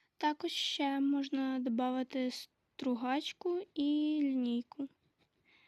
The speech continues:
Це теж, е, необхідно. Ну, в мене на двадцять сантиметрів ось така, дерев'яна, зручна для мене.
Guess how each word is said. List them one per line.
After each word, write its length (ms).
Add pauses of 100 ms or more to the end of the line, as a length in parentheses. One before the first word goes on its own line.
(380)
Це 160
теж, 420 (120)
е, 300
необхідно. 1000 (720)
Ну, 220
в 40
мене 400
на 240
двадцять 440
сантиметрів 840
ось 220
така, 480 (520)
дерев'яна, 560 (640)
зручна 420
для 140
мене. 220